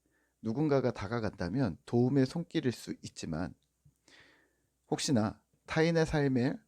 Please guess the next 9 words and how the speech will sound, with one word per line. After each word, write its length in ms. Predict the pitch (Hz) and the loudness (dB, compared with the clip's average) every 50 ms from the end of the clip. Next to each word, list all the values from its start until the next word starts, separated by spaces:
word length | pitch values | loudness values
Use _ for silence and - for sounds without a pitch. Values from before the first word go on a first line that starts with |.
| _ _ _ | _ _ _
삶을, 540 | - - 151 143 135 127 123 135 117 - - _ _ | -8 -4 0 2 2 4 4 4 2 0 -4 _ _
삶의 380 | _ - - 147 147 147 135 135 | _ -4 -4 0 2 2 0 0
주도권을 680 | - - - 120 113 - - 107 101 139 143 110 - | -2 -4 -2 -2 -2 0 -2 0 2 4 2 2 0
거머쥐려 840 | - - - 107 120 127 131 - - - - - 92 101 139 180 - _ _ - - - _ _ _ _ _ | -2 -2 0 2 4 4 4 2 -2 -8 -6 -4 -2 -2 -2 -4 -6 _ _ -20 -20 -20 _ _ _ _ _
한다면 600 | - - 175 143 117 87 95 107 117 95 - - _ _ _ _ _ _ _ _ _ _ _ _ _ _ _ _ | -8 -6 0 0 0 0 0 -2 -2 -4 -6 -8 _ _ _ _ _ _ _ _ _ _ _ _ _ _ _ _
그건 380 | - 104 - 110 120 107 69 - | -8 -4 -2 0 -2 -2 -4 -8
월권입니다. 840 | - - 95 101 104 107 - - 139 127 101 76 65 - _ - - _ _ _ _ _ _ _ _ _ _ _ _ _ _ _ | -6 -2 0 0 0 0 0 0 0 0 0 -4 -8 -12 _ -20 -20 _ _ _ _ _ _ _ _ _ _ _ _ _ _ _
조심하셔야 600 | - - - 107 - - 135 117 98 - - 87 | -10 -8 -6 -4 -2 -2 -2 -2 -2 -4 -6 -8
합니다. 320 | 78 - 55 50 - - | -8 -10 -12 -20 -20 -20